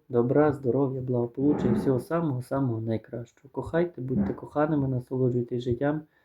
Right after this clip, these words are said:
цінуйте тими, хто цінує вами, дорожіть тими, хто дорожить вами. І нехай все у всіх буде добре і набагато краще. Робіть добро, воно обов'язково повертається. Ну і головне,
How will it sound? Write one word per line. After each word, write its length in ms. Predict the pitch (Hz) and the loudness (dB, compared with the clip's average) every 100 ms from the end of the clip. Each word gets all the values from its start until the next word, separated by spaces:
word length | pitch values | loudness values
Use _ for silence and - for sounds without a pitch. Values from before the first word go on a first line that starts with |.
| _ _ - | _ _ 0
цінуйте 340 | 139 135 131 | 4 2 0
тими, 260 | 120 131 123 | -6 -6 -6
хто 160 | 127 | -6
цінує 360 | 123 131 127 120 | -6 -2 0 2
вами, 360 | 131 151 147 143 - | 2 0 -2 -6 -2
дорожіть 500 | 131 123 120 147 151 | 2 2 2 2 0
тими, 200 | 139 131 | -6 -6
хто 100 | - | -4
дорожить 500 | 131 131 123 127 127 | -2 0 0 -2 -6
вами. 280 | 135 131 131 - _ _ _ _ _ - | -6 -6 -8 -12 _ _ _ _ _ -2
І 100 | 127 | 0
нехай 280 | 123 131 120 | 2 0 -2
все 220 | - 131 | -2 -4
у 40 | |
всіх 280 | 123 - 123 | -4 -6 -4
буде 220 | 131 135 | -2 0
добре 300 | 165 175 147 | 0 2 2
і 20 | |
набагато 440 | 120 113 131 147 - | -2 -2 -4 -6 -10
краще. 480 | - 135 127 _ _ | -16 -14 -16 _ _
Робіть 340 | 139 135 135 131 | 0 2 2 2
добро, 440 | 123 143 170 175 - | 0 2 0 -2 -4
воно 280 | 127 120 117 | 0 2 2
обов'язково 600 | 123 120 117 180 175 127 | 2 0 -2 -2 0 0
повертається. 800 | 156 139 - - 127 127 - _ _ _ _ _ _ _ | -2 -2 -4 -6 -6 -8 -10 _ _ _ _ _ _ _
Ну 200 | 170 190 | -8 -4
і 40 | 170 | 0
головне, 460 | 143 135 135 165 | 0 0 0 -4